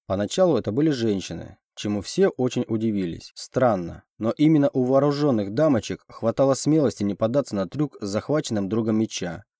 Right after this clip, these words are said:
До сего момента против мужчин он всегда срабатывал, но от боевых подруг удалось оторваться быстро. Все-таки в беге они не очень.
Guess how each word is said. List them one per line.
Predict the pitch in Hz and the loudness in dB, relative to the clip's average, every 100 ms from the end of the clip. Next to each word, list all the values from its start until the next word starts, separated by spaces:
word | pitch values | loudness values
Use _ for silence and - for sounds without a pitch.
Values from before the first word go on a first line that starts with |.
| _ | _
До | 92 110 | -4 -4
сего | - 147 151 | -2 0 2
момента | 104 107 147 147 95 82 - | 2 2 2 0 -2 -8 -8
против | 113 120 117 | -6 -4 -2
мужчин | 123 123 143 131 | 0 0 -2 -4
он | 101 | -4
всегда | - 104 101 | -4 -4 -2
срабатывал, | 107 104 107 98 87 - _ - | -2 0 -2 -2 -8 -12 _ -2
но | 107 | 0
от | 123 | 2
боевых | 151 170 160 | 4 4 4
подруг | - 135 196 - | 2 2 2 0
удалось | 117 110 127 156 | -2 0 0 0
оторваться | 101 127 117 127 131 | -2 0 0 0 -2
быстро. | 123 113 - 87 - _ - | 0 -2 -2 -12 -14 _ -8
Все-таки | - 131 - 110 | -4 -4 0 -2
в | |
беге | 113 151 110 - | 0 0 0 -2
они | 101 131 | 0 2
не | 127 | 2
очень. | 104 90 - | 0 -2 -8